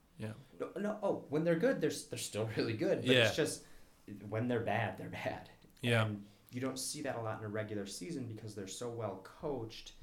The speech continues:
Speaker 2: and the regular season's just a bunch of one-game series.
Speaker 1: Mm-hmm.
Speaker 2: So,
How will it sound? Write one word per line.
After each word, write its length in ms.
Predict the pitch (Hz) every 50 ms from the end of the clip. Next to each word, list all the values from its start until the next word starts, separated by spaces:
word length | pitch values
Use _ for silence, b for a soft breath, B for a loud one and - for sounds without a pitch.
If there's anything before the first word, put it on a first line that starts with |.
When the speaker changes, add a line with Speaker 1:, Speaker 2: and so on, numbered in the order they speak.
| b b b b b b - -
Speaker 2:
and 340 | 127 113 107 107 104 104 104
the 60 | 101
regular 400 | 104 113 110 104 110 107 104 101
season's 420 | 104 - 120 110 107 107 104 101 98
just 200 | - 107 - -
a 40 |
bunch 220 | 92 107 101 98 104
of 80 | 98 95
one-game 460 | 101 101 101 101 98 98 95 95 95
series. 560 | - - 160 160 123 107 101 101 104 - - - b b b b
Speaker 1:
Mm-hmm. 240 | 139 123 110 107 107
Speaker 2:
So, 500 | 107 104 107 113 110 107 104 104 101